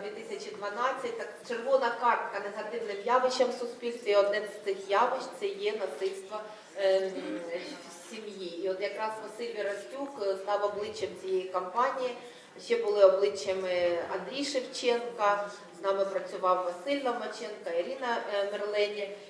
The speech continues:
Ви також бачите, е, Аліну Шатернікову на, е, інформаційній кампанії, організованій, е, в рамках, е, національної кампанії "СТОП насильству". Тобто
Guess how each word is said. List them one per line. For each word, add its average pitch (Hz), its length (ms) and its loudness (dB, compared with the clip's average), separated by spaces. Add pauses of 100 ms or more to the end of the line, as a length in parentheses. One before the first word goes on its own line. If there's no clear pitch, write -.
(120)
Ви 233 60 -8
також 269 280 6
бачите, 254 640 8
е, 202 800 6 (360)
Аліну 247 420 -2
Шатернікову 226 1300 6
на, 196 380 8 (200)
е, 180 360 4 (120)
інформаційній 202 600 0
кампанії, 190 600 4
організованій, 185 720 0
е, 180 220 2 (880)
в 196 40 -6
рамках, 196 560 0 (120)
е, 170 40 -2 (480)
національної 180 800 0 (1040)
кампанії 185 540 4
"СТОП 190 340 -4
насильству". 269 640 -4 (360)
Тобто 254 440 -2